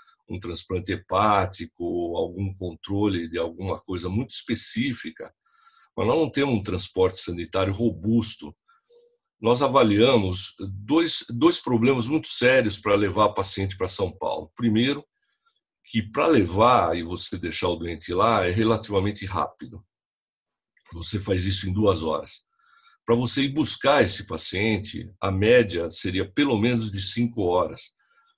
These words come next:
porque você teria todos os procedimentos locais, et cetera.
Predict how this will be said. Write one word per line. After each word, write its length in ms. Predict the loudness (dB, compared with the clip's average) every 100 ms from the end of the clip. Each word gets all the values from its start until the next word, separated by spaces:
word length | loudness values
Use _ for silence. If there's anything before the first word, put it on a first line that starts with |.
| _
porque 200 | -6 -4
você 280 | -2 0 0
teria 400 | 2 2 2 0
todos 320 | 0 0 -2
os 160 | -6 -4
procedimentos 840 | -4 -2 -2 -2 0 0 0 -4
locais, 640 | -10 -10 -4 -2 0 -2
et 120 | -6 -10
cetera. 300 | -12 -12